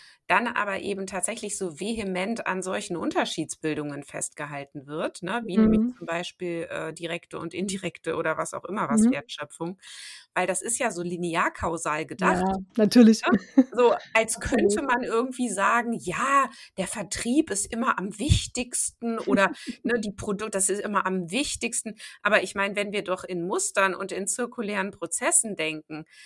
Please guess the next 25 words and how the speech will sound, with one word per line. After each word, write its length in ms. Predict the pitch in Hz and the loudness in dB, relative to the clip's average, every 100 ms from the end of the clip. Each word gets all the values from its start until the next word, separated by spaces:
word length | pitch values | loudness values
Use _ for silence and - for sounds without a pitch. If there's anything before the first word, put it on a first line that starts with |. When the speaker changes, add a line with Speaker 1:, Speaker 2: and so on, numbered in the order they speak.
| - | -10
Speaker 1:
dann 120 | - - | -6 -4
können 240 | 277 285 | 0 0
wir 60 | 247 | 0
doch 160 | 185 | -2
immer 260 | - 208 196 | -2 0 0
gar 220 | 170 175 | 4 2
nicht 280 | 170 151 - | 0 -8 -2
wissen 360 | 202 359 214 160 | 2 4 2 0
oder 240 | 175 180 | 0 -2
beziehungsweise 580 | 202 - 208 190 175 175 | -2 -8 -6 -4 -4 -2
es 140 | 170 | -4
wäre 240 | 185 214 180 | -4 -6 -6
doch 180 | 175 | -6
einfach 360 | - 196 190 180 | -6 -6 -6 -10
auch 180 | - - | -10 -10
falsch 400 | - 208 285 302 | 0 2 2 -2
oder 200 | 180 170 | -6 -6
grob 300 | - 170 - | -4 -6 -6
fahrlässig 800 | - 165 311 196 175 - 190 - | -6 -2 0 0 -2 -4 -6 -10
zu 160 | - | -10
behaupten, 540 | 170 165 190 190 202 202 - - - | -4 0 0 -2 -14 -14 -16 -20 -10
dass 160 | 170 - | -6 -4
irgendwas 580 | - 240 226 - 185 | -2 -2 -2 -2 0
direkter 680 | - 180 175 - - 196 196 | 0 -2 -4 -6 -4 0 0
einwirkt 680 | 170 185 208 185 196 196 - | 0 -4 -6 -4 -6 -6 -12